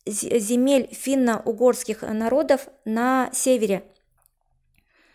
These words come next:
Башкорттар, давайте мы наведем здесь порядок. Мы останемся здесь.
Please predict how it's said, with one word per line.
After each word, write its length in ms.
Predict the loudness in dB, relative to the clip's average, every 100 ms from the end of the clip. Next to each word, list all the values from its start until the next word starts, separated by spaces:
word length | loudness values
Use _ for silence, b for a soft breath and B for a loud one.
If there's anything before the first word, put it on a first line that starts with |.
| b b b b b b b b b b b b b b _ _ b b b
Башкорттар, 680 | 2 2 0 0 4 4 4 B B B B
давайте 420 | 2 4 4 4
мы 120 | 2 4
наведем 400 | 2 0 0 0
здесь 200 | -2 0
порядок. 500 | 2 2 0 -2 -6 _ _ _ _ B B B
Мы 320 | 2 4 4 2
останемся 640 | 0 2 2 2 0 -2
здесь. 460 | -4 -2 -2 -4